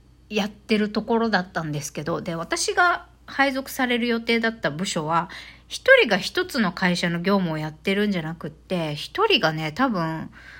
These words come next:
もう同時にね、七個は、七、八社ぐらいの対応をしてるとこだったんですよ。なんかこう、A社の対応が終わったと思ったら、今度はB社のお客さんから電話が来て、みたいな。次はC社から来て、みたいな感じで、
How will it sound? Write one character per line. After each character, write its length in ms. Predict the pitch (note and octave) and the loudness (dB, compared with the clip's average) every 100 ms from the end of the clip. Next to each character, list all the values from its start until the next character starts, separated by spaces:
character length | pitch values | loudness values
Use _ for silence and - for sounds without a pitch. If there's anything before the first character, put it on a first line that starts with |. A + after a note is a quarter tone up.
| - | -12
も 100 | - | -6
う 20 | E3 | -2
同 200 | A3+ D4+ | 2 2
時 160 | D4+ | 0
に 120 | D#4 | 0
ね、 200 | D#4 E4+ F4+ | 0 0 0
七 300 | A3+ D4 G4+ | 2 2 2
個 140 | D4 | 0
は、 180 | - B3+ - - - - - - - - - - | 0 -2 -6 -20 -20 -20 -20 -20 -20 -20 -18 -4
七、 400 | G#3+ A#3 C#4+ F#4+ | 2 4 4 2
八 280 | F#4 F4+ - | 0 0 0
社 300 | - E4+ D#4+ | 0 4 2
ぐ 180 | C#4 D#4 | 2 4
ら 240 | B3+ F3+ | 6 6
い 200 | D#3+ - | 2 -4
の 140 | A#3+ F4 | -6 -6
対 320 | - A#3 G#3 | 0 2 2
応 140 | F3+ | 0
を 60 | F3 | -2
し 120 | - | -4
て 100 | - | -4
る 120 | F3+ F3 | -4 -6
と 100 | F#3 | -6
こ 140 | F#3 | -4
だ 100 | F3+ | -4
っ 100 | E3+ | -6
た 120 | - | -8
ん 80 | D3 | -10
で 80 | C#3+ | -8
す 140 | - | -10
よ。 80 | - - - - - - - - - - | -10 -14 -20 -20 -20 -20 -20 -20 -14 -6
な 120 | G3 | -4
ん 40 | |
か 100 | F3+ | -4
こ 320 | D#3+ E3+ D#3 - | -6 -2 -2 -2
う、 100 | D#4+ | 4
A 200 | D#4 D4 | 6 6
社 180 | A#3+ F#3+ | 2 0
の 140 | E3 | -2
対 260 | F#3+ G#3+ G#3 | 0 2 2
応 140 | G3 | 4
が 300 | F#3+ F3+ - | 6 6 6
終 180 | G#3 A3+ | 4 4
わ 40 | A3+ | 4
っ 20 | |
た 200 | A#3 D4+ | 4 4
と 120 | F3 | 2
思 140 | F#3+ | 0
っ 60 | C4 | 4
た 80 | F#3 | 2
ら、 80 | F3+ | 2
今 240 | E4 D4+ | 0 4
度 80 | F3+ | 4
は 80 | F3 | 4
B 240 | C4 D4+ | 4 4
社 120 | G#3+ | 4
の 140 | F3 E3 | 2 -2
お 40 | |
客 220 | F#3 F3+ | -4 -4
さ 160 | - F3+ | -4 -4
ん 40 | |
か 100 | F3+ | -4
ら 80 | D3+ | -2
電 220 | F3+ F3 | 0 0
話 60 | E3 | -2
が 100 | E3 | -6
来 140 | - | -8
て、 240 | - D#3+ E3 | -8 -6 -6
み 80 | D3+ | -8
た 100 | C#3 | -10
い 20 | |
な。 60 | |
次 240 | - G#3 D4 | -6 -2 0
は 120 | G3+ | 0
C 240 | - A3+ | 0 0
社 140 | G#3 D#3+ | 0 -2
か 160 | D#3 | -2
ら 120 | C#3+ C#3+ | -2 -2
来 120 | - | -10
て、 340 | - D#3 F3+ | -4 -2 0
み 140 | F3 D3+ | -2 -6
た 120 | D#3 | -10
い 20 | |
な 80 | D3 | -8
感 260 | - E3 | -8 -8
じ 140 | D#3 E3 | -8 -2
で、 240 | A#3 G3+ | 0 0